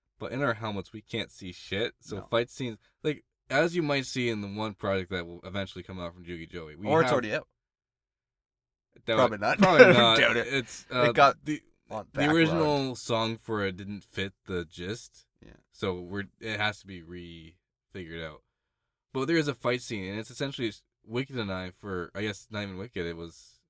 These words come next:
Speaker 1: some variation that Wicked was wearing the helmet for.
Speaker 2: Yeah, I was a goon.
Speaker 1: You were a goon, and I was the other goon. 'Cause it, it wasn't, like, me as the leader. It was
Speaker 2: Yeah.
Speaker 1: two goons and someone other goon.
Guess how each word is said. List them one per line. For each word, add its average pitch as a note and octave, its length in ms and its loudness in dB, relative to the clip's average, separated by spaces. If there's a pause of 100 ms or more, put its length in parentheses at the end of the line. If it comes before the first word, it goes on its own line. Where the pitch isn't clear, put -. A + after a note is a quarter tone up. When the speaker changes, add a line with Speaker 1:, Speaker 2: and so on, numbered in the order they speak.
(680)
Speaker 1:
some A#2+ 260 -6
variation G#2 800 -2
that F2+ 220 -6
Wicked G2+ 180 -8
was F#2 140 -10
wearing F#2+ 220 -8
the E2 60 -10
helmet F#2+ 360 -12
for. D2 300 -18 (200)
Speaker 2:
Yeah, G2 180 -18
I G2+ 120 -12
was G2+ 100 -12
a G2 60 -20
goon. G#2 380 -16 (140)
Speaker 1:
You A#2+ 120 -4
were A#2 100 2
a G#2+ 60 -4
goon, G#2+ 320 -2
and G#2 100 -6
I G#2 120 -4
was G2 220 -10 (140)
the F#2 380 -8 (160)
other G2+ 180 -10
goon. E2+ 360 -14 (260)
'Cause F#2+ 180 -12
it, G2+ 220 -12
it G#2 100 -8
wasn't, G#2 280 -4
like, F#2 140 -8
me G2 360 -2
as F2 100 -10
the E2+ 80 -18
leader. F2 240 -8
It F2 60 -6
was F2 240 -10
Speaker 2:
Yeah. G2+ 80 -14 (160)
Speaker 1:
two B2 160 0
goons G2+ 340 -4
and F#2 120 -14
someone G2 240 -8
other F#2+ 160 -6
goon. E2 260 -16